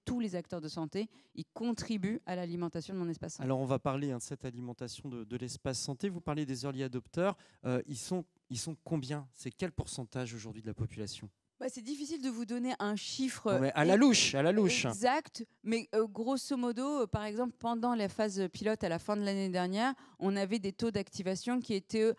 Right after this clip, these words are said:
Speaker 1: entre cinq et six pour cent, euh, des, des gens, euh, donc, qui en fait correspond aux personnes, euh,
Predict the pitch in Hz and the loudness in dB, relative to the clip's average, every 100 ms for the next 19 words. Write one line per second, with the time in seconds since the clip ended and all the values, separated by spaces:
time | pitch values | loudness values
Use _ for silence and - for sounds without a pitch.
0 | - 170 196 214 190 247 247 240 214 - | -2 -2 -2 0 0 0 0 -2 -4 -6
1 | 208 208 - 220 226 _ - 185 185 180 | -8 -12 -6 -6 -6 _ -4 0 2 2
2 | 170 156 170 170 156 175 160 190 220 180 | 0 -2 -2 -2 -2 -4 0 0 2 2
3 | 156 151 175 202 - - 240 220 262 - | 0 -2 -4 -6 -8 -6 -4 -2 -2 -2
4 | 226 208 202 247 254 196 190 - 233 240 | -4 -2 -4 0 2 2 -2 -4 -4 -2
5 | 220 | 0